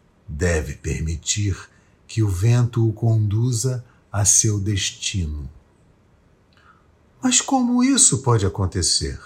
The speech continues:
Consentindo em ser absorvido pelo vento. Tal sugestão não era aceitável para o rio.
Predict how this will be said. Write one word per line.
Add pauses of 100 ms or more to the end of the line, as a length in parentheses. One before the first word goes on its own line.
(1900)
Consentindo
em
ser
absorvido
pelo
vento. (1500)
Tal
sugestão (440)
não
era
aceitável
para
o
rio.